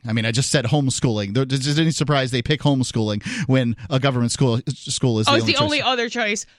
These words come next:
Speaker 2: I mean, yeah, you, well, you could still do one of those online academies that they
Speaker 1: That
Speaker 2: have
Speaker 1: is
Speaker 2: several of.
Speaker 1: homeschooling.
Speaker 2: That's debatable.
Speaker 1: It's at home.
Speaker 2: Yeah, but you're,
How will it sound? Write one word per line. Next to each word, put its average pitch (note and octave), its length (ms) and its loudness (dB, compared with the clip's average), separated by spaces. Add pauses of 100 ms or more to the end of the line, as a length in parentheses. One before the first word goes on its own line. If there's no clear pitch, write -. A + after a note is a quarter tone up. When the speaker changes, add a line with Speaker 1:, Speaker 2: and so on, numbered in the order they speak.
(120)
Speaker 2:
I D4 80 0
mean, C4+ 480 -2 (880)
yeah, E4 140 4
you, E4 120 0
well, F#4+ 100 0
you F#4 100 2
could F4+ 140 -4
still D#4+ 200 -2
do C#4 140 0
one A#3+ 140 0
of A#3+ 60 -2
those A3 180 0
online F3+ 380 -4
academies D#3+ 680 -12 (320)
that A3 100 -10
they G3 100 -4
Speaker 1:
That G3 80 4
Speaker 2:
have F3+ 60 4
Speaker 1:
is F#3 120 4
Speaker 2:
several C#3 160 2
of. A#2 60 0
Speaker 1:
homeschooling. A2 380 -2 (1600)
Speaker 2:
That's C#4 220 0
debatable. E3+ 640 -4
Speaker 1:
It's D3 200 2
at C#3+ 120 4
home. D3+ 380 0 (1300)
Speaker 2:
Yeah, A#3 240 2
but G#3 160 -4
you're, A3 240 -2